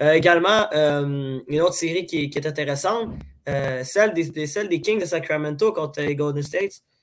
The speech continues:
contre les, contre les Warriors de Golden State, parce qu'en ce moment, t'sais, la série est deux un encore pour, pour, euh, les, les Kings de Sacramento. Mais les,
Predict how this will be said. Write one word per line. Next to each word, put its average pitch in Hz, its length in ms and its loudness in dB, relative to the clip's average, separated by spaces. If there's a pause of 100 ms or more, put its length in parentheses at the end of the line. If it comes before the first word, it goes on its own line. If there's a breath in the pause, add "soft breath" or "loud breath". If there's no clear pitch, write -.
(120)
contre 156 140 -2
les, 147 240 -2
contre 151 160 -4
les 151 40 -2
Warriors 156 240 0
de - 60 -4
Golden 143 240 -4
State, 214 260 -2
parce 139 200 -6
qu'en 135 220 -6
ce 151 80 -4
moment, 185 180 0
t'sais, 202 160 0
la 147 120 -2
série 165 260 0
est 170 120 2
deux 156 120 0
un 175 220 0
encore 185 300 -4
pour, 156 280 -4 (560 soft breath)
pour, 147 220 -4
euh, 139 420 -2
les, 139 200 -4
les 143 80 -6
Kings 180 180 -4
de 170 60 -2
Sacramento. 156 760 0 (280 loud breath)
Mais 139 80 -2
les, 151 100 -2